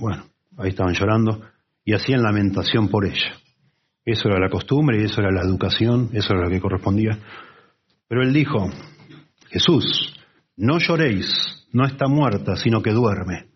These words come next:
Es muy interesante esto, porque el cristianismo, eh, cambió algunas terminologías, algunas costumbres, el cristianismo trajo, trajo un aire nuevo a toda la,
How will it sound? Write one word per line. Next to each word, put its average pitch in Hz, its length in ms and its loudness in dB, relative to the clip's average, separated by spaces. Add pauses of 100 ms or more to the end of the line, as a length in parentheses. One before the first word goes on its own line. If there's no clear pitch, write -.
(840)
Es 120 100 -2
muy 175 140 4
interesante 127 640 2
esto, 110 380 -2 (840)
porque 110 240 -2
el 110 420 0
cristianismo, 139 840 0 (960)
eh, 104 500 0
cambió 123 600 2
algunas 117 320 0
terminologías, 110 840 2
algunas 117 280 2
costumbres, 107 680 0 (580)
el 101 80 0
cristianismo 151 560 2
trajo, 113 720 0 (840)
trajo 143 380 0
un 110 100 2
aire 117 240 2
nuevo 107 460 2
a 90 100 -2
toda 104 320 2
la, 92 380 0